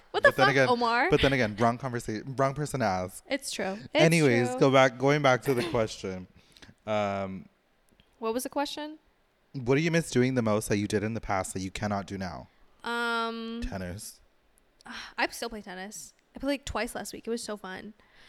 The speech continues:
Speaker 1: Um, I definitely think it's just depending.
Speaker 2: <laughs> I know.
Speaker 1: What?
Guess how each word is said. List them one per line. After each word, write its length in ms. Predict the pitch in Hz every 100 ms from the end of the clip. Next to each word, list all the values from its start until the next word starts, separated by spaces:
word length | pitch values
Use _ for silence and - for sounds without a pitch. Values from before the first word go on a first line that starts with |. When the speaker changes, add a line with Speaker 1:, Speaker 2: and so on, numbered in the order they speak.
| - -
Speaker 1:
Um, 500 | 247 262 269 269 269 -
I 100 | 277
definitely 440 | 277 302 330 359
think 260 | 349 294 277
it's 200 | 277 -
just 680 | 254 254 - - - - _ _ _ _ _ _ _ _ _ -
depending. 760 | 285 285 - 302 302 339 339 339 285 277 156
Speaker 2:
<laughs> 300 | 123 113 -
I 160 | 120
know. 300 | 101 90 87 85 _ _
Speaker 1:
What? 840 | 285 381 415 415 339 277 233 208